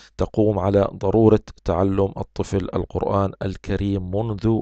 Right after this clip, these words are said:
آه، الصغر. وقال هذا ابن خلدون أن القسوة في معاملة الأطفال تدعوهم إلى، آه، المكر، إلى الخبث، إلى،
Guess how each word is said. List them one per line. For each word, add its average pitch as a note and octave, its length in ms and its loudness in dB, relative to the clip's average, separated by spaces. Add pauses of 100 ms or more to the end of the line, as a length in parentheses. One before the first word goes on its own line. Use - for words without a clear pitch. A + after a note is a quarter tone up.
(120)
آه، G2+ 240 -4
الصغر. E2+ 580 -4 (600)
وقال G2 720 2
هذا G2 280 0
ابن - 220 -4
خلدون G2+ 460 -2 (100)
أن A2 360 -2 (340)
القسوة G2 480 4
في G#2+ 380 -6
معاملة G2+ 500 -2 (160)
الأطفال G#2 640 -2 (140)
تدعوهم G2 540 -2 (100)
إلى، F#2+ 340 -4 (380)
آه، - 200 -4
المكر، G2 520 0 (120)
إلى F#2 240 -2 (100)
الخبث، - 520 -2 (180)
إلى، F#2 320 -10